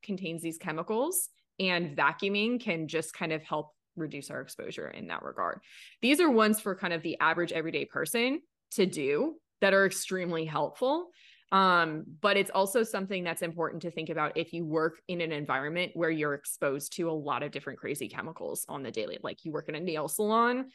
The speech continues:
or an auto shop or some sort of factory.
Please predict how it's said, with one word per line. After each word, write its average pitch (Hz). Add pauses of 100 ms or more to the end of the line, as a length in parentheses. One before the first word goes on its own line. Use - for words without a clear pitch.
(260)
or 160
an 160
auto 156
shop 214
or 151
some 165
sort 156
of 147
factory. 196